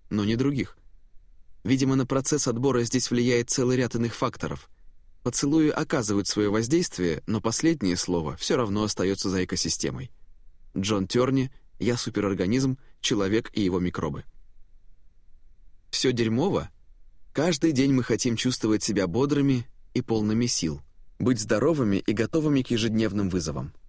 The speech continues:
Однако в реальности наши ожидания зачастую не оправдываются, и чувствуем мы себя прескверно. В надежде что-то изменить современный прогрессивный человек придаёт поистине огромное значение здоровому образу жизни,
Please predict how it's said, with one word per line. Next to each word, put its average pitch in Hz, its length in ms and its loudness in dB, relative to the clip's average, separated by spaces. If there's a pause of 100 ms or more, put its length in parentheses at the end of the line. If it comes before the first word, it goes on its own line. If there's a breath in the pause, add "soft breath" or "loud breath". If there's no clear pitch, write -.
(320)
Однако 135 400 0
в - 20 2
реальности 156 480 2
наши 120 300 0
ожидания 110 500 2
зачастую 104 540 0
не 95 80 2
оправдываются, 92 880 -2
и 107 100 -4
чувствуем 160 520 2
мы 131 100 4
себя 110 320 0
прескверно. 73 680 -4 (1120)
В 101 80 -2
надежде 131 440 2
что-то 135 360 2
изменить 120 420 2
современный 120 640 2
прогрессивный 117 640 0
человек 110 560 0 (240)
придаёт 120 380 2
поистине 135 480 2
огромное 120 420 2
значение 135 640 2
здоровому 120 480 2
образу 120 400 2
жизни, 110 440 0